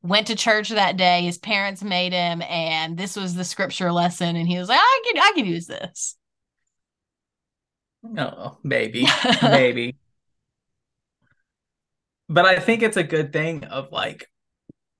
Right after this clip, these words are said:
Speaker 2: you know, Aragorn was all worried about people seeing him as a writer or whatever. Then, like, the minute he's out in the street, here are these people that are, like, like, "Bless us, you're powerful, like, do this."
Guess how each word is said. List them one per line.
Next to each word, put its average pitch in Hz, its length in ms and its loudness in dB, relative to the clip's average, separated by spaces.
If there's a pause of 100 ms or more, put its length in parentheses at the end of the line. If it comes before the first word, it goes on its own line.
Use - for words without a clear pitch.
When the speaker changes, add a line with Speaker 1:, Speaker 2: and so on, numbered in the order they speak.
(1040)
Speaker 2:
you 143 180 4
know, 131 540 2 (880)
Aragorn 160 380 4
was 143 120 2
all 135 260 6
worried 139 360 4
about - 260 -4
people 139 260 -6
seeing 131 480 0
him 127 280 0
as - 180 -10
a 123 80 0
writer 127 680 2 (200)
or 143 100 6
whatever. 123 260 2
Then, 131 280 -4
like, 123 300 -4 (140)
the 143 160 0
minute 147 500 4
he's 147 200 -4
out 139 320 2
in 139 100 -6
the 127 120 -10
street, - 520 -4
here 139 180 2
are 127 100 0
these 123 220 -10
people 139 480 -2
that 123 120 0
are, 120 80 0
like, 123 340 -6 (1120)
like, 139 500 -2
"Bless 147 320 4
us, 123 260 0
you're 135 220 0
powerful, 139 600 2
like, 120 220 -2
do 147 180 -2
this." 131 480 0